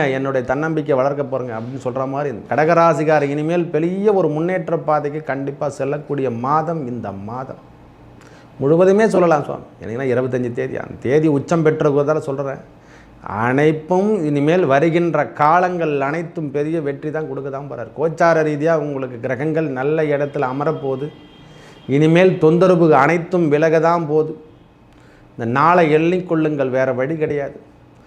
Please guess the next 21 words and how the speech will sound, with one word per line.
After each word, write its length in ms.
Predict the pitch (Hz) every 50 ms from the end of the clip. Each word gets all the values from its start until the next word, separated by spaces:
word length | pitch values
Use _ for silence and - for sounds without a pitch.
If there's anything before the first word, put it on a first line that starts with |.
| - - - - - -
காலமும் 560 | 151 147 156 170 180 170 170 170 156 147 135
சரி 200 | - 147 143 143 143
நேரமும் 480 | 135 135 147 156 160 156 156 156 151
தான் 240 | 135 139 156 160 151 131
மனிதனை 300 | 135 147 156 156 151 135
தீர்மானிக்குது, 760 | 127 - 143 147 151 151 143 143 139 135 127 139 135 135 123
எவ்வாறு 440 | 120 120 123 135 139 143 147 147 139
வாழணும் 500 | 131 127 131 135 139 135 139 139 135 127
வாழக்கூடாதுன்றது. 840 | 120 127 131 135 131 - 127 127 127 117 123 123 120 117 - - 117 - - - - - - - - - - - - - - - - - - - - - - - - - - -
எனக்கு 300 | - 131 131 127 131 135 139 147 -
டைம் 280 | 147 151 165 180 185 190
சரியில்லைன்னு 540 | 175 175 170 160 156 156 156 156 151 131 143
சொல்லிட்டு 240 | 135 139 139 135
அவங்க 120 | 127 123 120 117
வாயாலே 320 | 120 127 131 131 131 131
சொல்லுவாங்க. 440 | 127 - - - 127 123 - - - - - - - - - - - - - 110
ஜோசிகார்கிட்ட, 560 | 123 120 117 143 123 123 120 117 120 117 113 117
"ஐயா, 180 | 117 127 135 131
எனக்கு 300 | 131 127 120 120 113 110
டைம் 240 | 117 117 123 135 120
சரியில்லை." 340 | - 123 - - - -